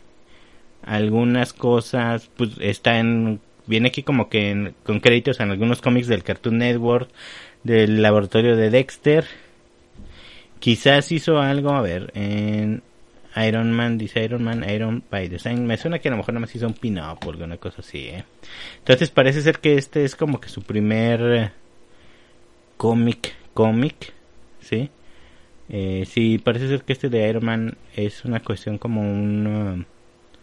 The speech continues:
uh, un, tu, tu, tu, tu, tu, tu, tu. Ah, sí, son portadas. Es una reimpresión, son como pin-ups y portadas. Entonces, pareciera ser que este es su primer cómic,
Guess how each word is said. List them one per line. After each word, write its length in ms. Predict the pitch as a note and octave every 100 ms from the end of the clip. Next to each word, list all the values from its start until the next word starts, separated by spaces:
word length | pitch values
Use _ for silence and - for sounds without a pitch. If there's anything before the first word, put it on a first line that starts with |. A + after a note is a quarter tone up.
| _ _ _ _ _ _ _ _ - -
uh, 40 |
un, 920 | G2+ G2 G2+ G#2+ A2 A2 A2 A2 A2 G#2
tu, 120 | G#2
tu, 140 | G#2
tu, 160 | G#2 G2+
tu, 140 | G#2+
tu, 180 | G#2 A2
tu, 200 | A2 G#2
tu. 220 | G#2 G#2+ G#2
Ah, 220 | A2+ A2
sí, 160 | -
son 140 | G#2 A2
portadas. 840 | - G#2 - G2+ F#2+ - - - _ - - - - _
Es 120 | - C3
una 200 | C3 A#2
reimpresión, 560 | A2 G2 F#2 A2+ A2
son 140 | A#2 A2
como 180 | A#2+
pin-ups 360 | G#2+ G#2+ G#2+ -
y 40 |
portadas. 440 | A#2 - F#2+ F#2+ -
Entonces, 340 | G2 G2+ - - - - - -
pareciera 480 | A#2 A2+ - E3+
ser 160 | F3+ F3
que 100 | F3
este 140 | -
es 60 | F3+
su 120 | D#3
primer 380 | C3+ A#2+ A#2+ C3 -
cómic, 420 | C3+ C3 C3+ C3+